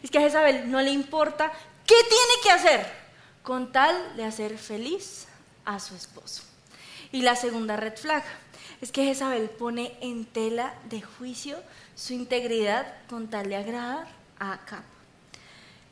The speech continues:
Lo siguiente, el siguiente versículo está en Primera de Reyes veintiuno, del quince al dieciséis. Ella ya le consigue las tierras a su esposo y llega a contarles. Le dice, "Vamos,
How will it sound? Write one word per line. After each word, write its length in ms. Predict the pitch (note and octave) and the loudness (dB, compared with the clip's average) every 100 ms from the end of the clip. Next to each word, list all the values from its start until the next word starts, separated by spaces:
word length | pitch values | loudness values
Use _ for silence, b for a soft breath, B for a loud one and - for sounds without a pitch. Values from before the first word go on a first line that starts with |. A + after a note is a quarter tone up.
| _ | _
Lo 220 | C4 C#4 | 4 4
siguiente, 520 | C#4 C#4 C4+ C4+ C4 C4 | 4 0 0 0 2 0
el 120 | C4 | 0
siguiente 300 | C4 B3+ C4 | -4 -4 -2
versículo 520 | C#4 C#4 A3+ A3 A3+ - _ _ _ _ _ _ | -4 -6 -8 -10 -12 -16 _ _ _ _ _ _
está 220 | C4 A3+ | -8 -6
en 80 | G#3+ | -6
Primera 340 | A3 A3 A3+ A#3 | -6 -2 0 0
de 60 | |
Reyes 340 | A#3+ A3+ A3 A3 | 0 -2 -2 -6
veintiuno, 420 | A#3+ C4 B3 B3 - | -8 -8 -10 -10 -12
del 180 | A3 G#3 | -14 -12
quince 300 | F#3+ F#3 F#3+ | -12 -12 -14
al 80 | G3 | -12
dieciséis. 640 | G3+ A#3+ E4 F4 - - B B B - | -14 -12 -12 -12 -14 -18 B B B -2
Ella 180 | A#3 A#3+ | 2 4
ya 140 | B3 | 4
le 120 | C4+ | 4
consigue 380 | D#4 D4 C#4 C#4 | 0 -4 -4 2
las 260 | C#4 C#4 - | 2 2 0
tierras 540 | C#4 A#3 A3 - - | 0 2 -2 -6 -4
a 140 | - B3 | 0 0
su 120 | D4 | -2
esposo 360 | - D4+ D4+ C4 | -8 -8 -6 -6
y 80 | |
llega 300 | A3 G#3 G3+ | -6 -6 -6
a 80 | G3+ | -8
contarles. 800 | A#3+ B3 B3 C4+ C4+ - - - B B B B B B B _ _ _ _ | -6 -6 -2 -2 -2 -14 -18 -18 B B B B B B B _ _ _ _
Le 100 | C4 | 2
dice, 300 | C4 B3+ C4 | 4 4 0
"Vamos, 720 | A#3 D#4+ C#4+ A3 F#3 - - | 4 4 6 2 -4 -6 -6